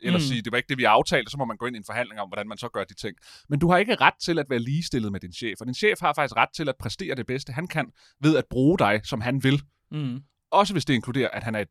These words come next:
Speaker 1: et røvhul. Jeg kan huske ham der Peter Aalbæk, Ålen, da alt det der MeToo begyndte at køre. Jeg tror endda også, det var før det. Der var jo lang tid fokus på, at det var sådan
Speaker 2: Der var
Speaker 1: lidt
Speaker 2: ma-, mange år i direktør i Centropa,
Speaker 1: Ja,
Speaker 2: bare for
Speaker 1: ja, og der var jo, øh, øh, i mange år har der jo været sådan, at det var sådan en rimelig underlig ledelsesstil. Ham og Lars von Trier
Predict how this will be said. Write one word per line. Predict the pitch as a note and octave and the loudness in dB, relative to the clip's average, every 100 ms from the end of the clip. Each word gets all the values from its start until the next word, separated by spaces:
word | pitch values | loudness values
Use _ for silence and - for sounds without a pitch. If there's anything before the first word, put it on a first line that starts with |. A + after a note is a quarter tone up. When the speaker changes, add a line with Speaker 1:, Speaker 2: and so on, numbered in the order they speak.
| - | -10
Speaker 1:
et | G2 | -12
røvhul. | F#2+ F#2 G2+ | -8 -8 -8
Jeg | A2+ | -4
kan | |
huske | D3+ D3 | -2 -2
ham | D3+ | -6
der | - | -6
Peter | B2 G#2+ | -4 0
Aalbæk, | A#2 C#3 C#3 G2+ A#2+ | 2 2 0 -4 0
Ålen, | C3+ B2+ A2+ F#2 _ _ _ - - _ | 2 2 0 -2 _ _ _ -20 -20 _
da | B2 | 0
alt | A#2 | 0
det | A#2+ | 0
der | |
MeToo | A2 A2+ - C3 C3 | 0 0 -4 -2 -2
begyndte | C3+ A2+ F2+ | -2 -6 -10
at | |
køre. | - F#2+ | -10 -12
Jeg | |
tror | - | -8
endda | A#2 F#2 | -8 -6
også, | G2 | -8
det | |
var | G2+ - | -12 -8
før | G2+ E2 | -8 -8
det. | F#2 | -8
Der | G2+ | -4
var | G2+ | -2
jo | F#2+ F#2+ | 0 -2
lang | - | -4
tid | A2+ | -10
fokus | - F#2+ - | -6 -6 -8
på, | - | -8
at | F2+ | -8
det | - | -10
var | - | -14
sådan | - | -10
Speaker 2:
Der | D#3+ | -10
var | |
Speaker 1:
lidt | E3+ | -4
Speaker 2:
ma-, | E3 D#3 | -4 -2
mange | D#3 E3 | -2 0
år | |
i | D3 | 0
direktør | D3 B2+ D#3 | -2 -4 -4
i | C3 | -4
Centropa, | - A2+ E3 D3 | -4 -4 -4 2
Speaker 1:
Ja, | B2+ | 4
Speaker 2:
bare | C3+ | 2
for | C3 B2+ | -2 4
Speaker 1:
ja, | B2+ A#2 | 4 6
og | |
der | C3+ | 6
var | C3+ B2 | 8 8
jo, | A#2 | 6
øh, | A2 G#2 | 2 0
øh, | G#2+ G2+ G#2 E2 F#2+ G#2 | -4 -8 -10 -12 -14 -14
i | G2+ | -6
mange | G#2 A#2+ | -4 -2
år | |
har | F#2+ | -2
der | G#2 | -4
jo | F#2+ | -6
været | G2 | -8
sådan, | G2 | -12
at | |
det | G2 | -18
var | |
sådan | G2 | -14
en | G2+ | -12
rimelig | G#2 | -10
underlig | F#2 G2+ G2 | -8 -10 -10
ledelsesstil. | F#2 G2 - - F#2+ F#2+ | -16 -14 -14 -14 -16 -8
Ham | F#2+ G2 | -6 -6
og | F2 | -8
Lars | F2+ - - | -6 -6 -6
von | G#2+ | -12
Trier | - F#2+ | -12 -12